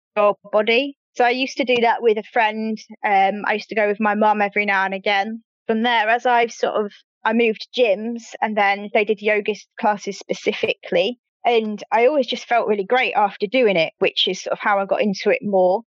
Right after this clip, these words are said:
And then I guess it's my yoga teachers that have kind of cultivated that, I guess. They've, they're the ones that have taught me, made it enjoyable,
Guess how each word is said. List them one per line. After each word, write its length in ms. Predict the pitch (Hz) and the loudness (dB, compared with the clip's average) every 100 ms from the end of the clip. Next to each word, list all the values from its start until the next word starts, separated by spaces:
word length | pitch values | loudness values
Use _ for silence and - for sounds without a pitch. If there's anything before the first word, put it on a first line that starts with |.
| _ _ | _ _
And 240 | 226 226 220 | -4 -2 0
then 500 | 220 214 220 226 220 - | 0 0 -4 -8 -8 -4
I 100 | 233 | -2
guess 260 | 247 240 240 | 0 -2 -2
it's 180 | - | -2
my 140 | 233 220 | 0 0
yoga 320 | 233 247 220 | 2 0 -2
teachers 680 | - 208 - - 180 202 - _ _ 208 | 0 0 0 0 0 0 -6 _ _ -4
that 200 | 196 165 - - | 0 0 -4 -10
have 280 | - 202 190 - - _ - | -4 -2 -4 -8 -20 _ -4
kind 180 | 233 214 | -2 -4
of 120 | - | 0
cultivated 580 | 254 247 196 180 - - | 0 0 -2 -2 -4 -4
that, 140 | - | -4
I 60 | 208 | 0
guess. 260 | 175 202 | 0 0
They've, 240 | - 220 220 _ _ | 0 -2 -2 _ _
they're 160 | 233 226 | 0 2
the 80 | 226 | 2
ones 160 | 220 | 0
that 60 | 151 | -4
have 80 | - | -2
taught 240 | 226 185 | 0 2
me, 180 | 185 185 | 0 0
made 320 | - 208 196 | -2 -2 0
it 120 | - | 0
enjoyable, 720 | 208 208 190 185 196 190 190 | 0 2 2 0 0 0 0